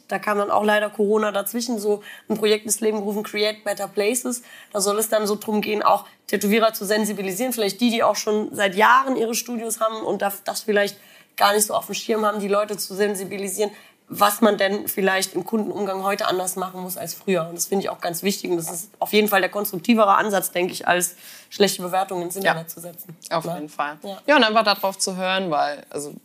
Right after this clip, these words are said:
Speaker 2: habe ich ja gerade angedeutet, so, ich hatte
Speaker 1: Mhm.
Speaker 2: auch so eine Erfahrung, wo ich halt geäußert habe, da war ich irgendwie achtzehn, neunzehn oder
Speaker 1: Mhm.
Speaker 2: so, hab mir einen Underboob stechen lassen und dann,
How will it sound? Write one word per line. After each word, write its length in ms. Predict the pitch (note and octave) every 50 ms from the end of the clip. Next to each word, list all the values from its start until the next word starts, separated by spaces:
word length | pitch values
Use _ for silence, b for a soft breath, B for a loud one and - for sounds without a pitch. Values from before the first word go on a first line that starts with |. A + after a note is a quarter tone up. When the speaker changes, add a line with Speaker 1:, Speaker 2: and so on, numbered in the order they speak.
| - -
Speaker 2:
habe 160 | D#3+ D#3 D3+
ich 80 | - E3+
ja 100 | D#3 C#3+
gerade 240 | C3+ C3+ C#3 -
angedeutet, 640 | - D3+ D3+ D#3 D#3 D#3+ D3+ D3+ D#3+ - E3+ D#3 -
so, 240 | - D#3+ D3+ D3+ D#3
ich 80 | D#3+
hatte 160 | F3 E3 D#3+
Speaker 1:
Mhm. 0 |
Speaker 2:
auch 160 | A#2+ C#3+ - -
so 100 | - F#3
eine 120 | F3 E3+
Erfahrung, 500 | E3+ F3+ - - F3 E3+ F3 F3 E3+ E3+
wo 80 | E3 D3
ich 180 | D#3 D#3+ -
halt 140 | F3 E3+ E3+
geäußert 500 | - F3 - - D#3+ E3 - F3+ E3 -
habe, 120 | E3 D#3+ -
da 80 | - C#3+
war 80 | - C3
ich 140 | A#2+ - -
irgendwie 220 | C3+ C3+ C3 -
achtzehn, 320 | - - - - - D3+
neunzehn 400 | D3+ D3+ E3+ F#3+ F#3 G3 F#3 F#3
oder 180 | F3+ F3+ F3+ F3+
Speaker 1:
Mhm. 60 | E3+
Speaker 2:
so, 180 | E3+ F3+ F3+ F3+
hab 120 | F3 -
mir 40 | -
einen 80 | D3+ D3+ D3
Underboob 340 | D#3+ F3 F#3 F3+ F3+ F3 F3
stechen 360 | - - F3 F3+ F3 F3+ F#3
lassen 340 | F3+ F3+ F3+ - - F3 -
und 140 | - D#3+
dann, 200 | D#3+ D#3 D#3+ D#3+